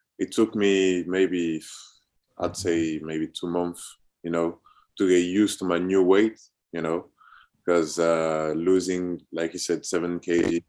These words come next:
is a lot. So at times I was feeling, you know, a bit weak or no energy. But after that, when, you know, I passed this two month, I was feeling really great, you know,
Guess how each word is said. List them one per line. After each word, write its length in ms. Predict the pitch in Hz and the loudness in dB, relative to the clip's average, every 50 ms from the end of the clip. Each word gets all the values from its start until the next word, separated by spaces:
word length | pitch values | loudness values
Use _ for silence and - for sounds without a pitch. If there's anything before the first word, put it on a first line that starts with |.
| - 78 | -12 -12
is 160 | 76 71 73 | -12 -10 -8
a 80 | 76 73 | -8 -6
lot. 360 | 73 76 - - - - - _ _ _ _ _ _ _ | -4 -2 -2 -2 -2 -4 -8 _ _ _ _ _ _ _
So 760 | _ - - - 85 82 80 80 80 78 78 78 78 80 80 _ _ _ _ _ _ _ _ _ _ - | _ -14 -4 0 0 2 2 2 0 0 0 -2 -2 -4 -6 _ _ _ _ _ _ _ _ _ _ -6
at 160 | 82 78 - | -6 -6 -2
times 340 | - 101 95 95 90 90 87 | 0 2 4 4 2 2 0
I 40 | 90 | 0
was 260 | 85 85 87 85 - | 2 2 2 0 -2
feeling, 320 | - - 90 85 87 87 85 | -2 -2 -2 0 0 -2 -2
you 80 | 85 | -2
know, 260 | 85 85 82 82 - 76 | -2 -2 -2 -2 -2 -4
a 60 | 80 | -2
bit 300 | 76 85 82 85 - - _ _ _ _ - | 0 2 0 0 0 -6 _ _ _ _ -12
weak 580 | 80 76 76 82 87 87 90 90 85 - - | -10 -6 0 0 2 2 2 2 0 -2 -4
or 340 | 80 78 78 76 76 76 76 | -4 -4 -2 -2 -2 -4 -4
no 300 | 78 82 87 87 87 87 | -4 -4 -2 0 0 0
energy. 540 | - 85 87 85 73 - 90 95 110 117 _ _ _ _ _ _ _ _ _ _ _ - | -2 -4 -6 -6 -6 -2 -2 -2 -2 -2 _ _ _ _ _ _ _ _ _ _ _ -2
But 440 | - 92 90 90 90 - - - - - | 2 4 6 6 4 2 0 -6 -4 0
after 300 | 98 104 104 - - 101 | 0 0 0 -2 -6 -2
that, 240 | 90 98 95 95 90 | 2 2 4 4 2
when, 280 | 90 95 95 92 92 92 | 2 0 0 0 0 0
you 120 | 92 92 | 0 2
know, 240 | 90 87 87 87 - | 2 2 2 2 0
I 140 | - 85 87 - - | 0 -2 -4 0 0
passed 260 | 95 92 92 - - | 0 0 0 -2 -6
this 200 | 90 85 - - | -8 -6 -8 -10
two 180 | - - 98 92 | -10 -6 -6 -2
month, 280 | 87 90 90 95 92 - - - _ _ _ - | 0 0 0 -2 -2 -8 -16 -20 _ _ _ -10
I 80 | - 85 | -6 -6
was 180 | 87 85 - | -6 -6 -4
feeling 540 | - 90 85 82 82 82 80 80 78 76 73 _ _ _ | -2 -4 -2 -2 -4 -6 -6 -10 -10 -12 -16 _ _ _
really 300 | - 87 95 95 90 85 | 0 4 4 6 4 4
great, 380 | 80 85 90 92 98 104 107 - - - - - _ _ _ - | 2 2 4 4 4 4 2 -4 -12 -16 -18 -20 _ _ _ -12
you 80 | 80 78 | -10 -8
know, 340 | 78 78 80 87 95 - | -4 -2 -2 -2 -4 -6